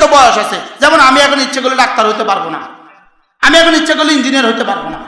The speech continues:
লেকিন আমি কিন্তু ইচ্ছে করলে কোরআন শরীফ শিখতে পারবো। কি লিগা? যেহেতু কোরআন শরীফ শিখার কোনো কি নাই। সুবহানাল্লাহ।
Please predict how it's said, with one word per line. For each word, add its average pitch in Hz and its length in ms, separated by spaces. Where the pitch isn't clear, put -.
লেকিন 294 220
আমি 269 200
কিন্তু 285 220
ইচ্ছে 277 180
করলে 254 180
কোরআন 233 180
শরীফ 208 120
শিখতে 202 240
পারবো। - 280
কি 320 80
লিগা? 311 300
যেহেতু 285 200
কোরআন 294 220
শরীফ 302 180
শিখার 302 260
কোনো 302 140
কি 320 140
নাই। 277 160
সুবহানাল্লাহ। 170 460